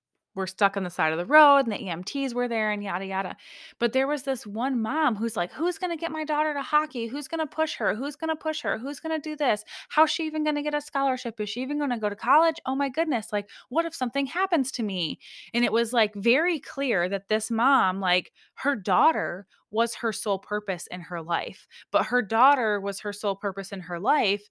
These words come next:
in a sense that, like, she was kind of not allowing her daughter this autonomy and this self-governance. She was kind of micromanaging her daughter's life. But, but outside of her being a mom to her daughter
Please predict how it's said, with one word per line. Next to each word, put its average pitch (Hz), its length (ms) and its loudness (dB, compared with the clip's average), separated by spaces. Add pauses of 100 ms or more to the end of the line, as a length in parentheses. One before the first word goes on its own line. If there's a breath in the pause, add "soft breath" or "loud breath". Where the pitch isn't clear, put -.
(540 loud breath)
in 240 120 0
a 226 80 0
sense 220 340 -4
that, 208 180 0
like, 196 320 -2
she 277 320 0
was 294 200 0
kind 214 300 0
of 190 160 0 (400)
not 175 440 2
allowing 175 420 -2
her 214 180 -2
daughter 180 400 4
this - 200 -8 (100)
autonomy 160 560 -2
and 175 100 -10
this 165 140 -12
self-governance. 180 880 -2 (220 loud breath)
She - 180 -2
was 214 140 2
kind 262 240 -2
of 247 100 -6
micromanaging 185 960 -2
her 185 140 -6
daughter's 170 440 -6
life. 262 400 0 (380 loud breath)
But, 208 360 4 (1120)
but 220 200 4
outside 233 560 2
of 208 160 -2
her 214 220 -2
being 208 220 -2
a 196 40 -6
mom 185 320 -2
to 226 100 -8
her 190 160 -8
daughter 185 460 0